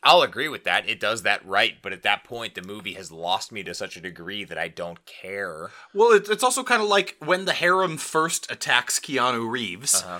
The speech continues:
Speaker 2: and you get the blood nipple scene,
Speaker 1: Uh-huh.
Speaker 2: and then Dracula shows up and they back off. They're all moving all herky-jerky, and that's really cool in an, in an isolated scene.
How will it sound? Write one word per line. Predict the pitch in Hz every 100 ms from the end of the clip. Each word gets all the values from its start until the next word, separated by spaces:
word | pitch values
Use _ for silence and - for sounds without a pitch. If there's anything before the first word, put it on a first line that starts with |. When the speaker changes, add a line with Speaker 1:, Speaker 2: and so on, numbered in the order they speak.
| -
Speaker 2:
and | 139 147 135
you | 120
get | 123
the |
blood | 113 131 131
nipple | 110 110 104
scene, | - 92 104 - -
Speaker 1:
Uh-huh. | 110 151
Speaker 2:
and | 160
then | 143
Dracula | 131 156 165 143 135
shows | - 135 135
up | 135
and | 143
they | 120
back | 113 143 147
off. | 180 202 -
They're | 160
all | 196 151
moving | 190 208 202
all | 196 160
herky-jerky, | 208 214 156 131 233 240 208
and | 170
that's | 247 254
really | 170 220 170
cool | - 240 214
in | 165 202
an, | 202 175 -
in | 202
an | 170 175
isolated | 190 - 165 156 120
scene. | - 233 214 104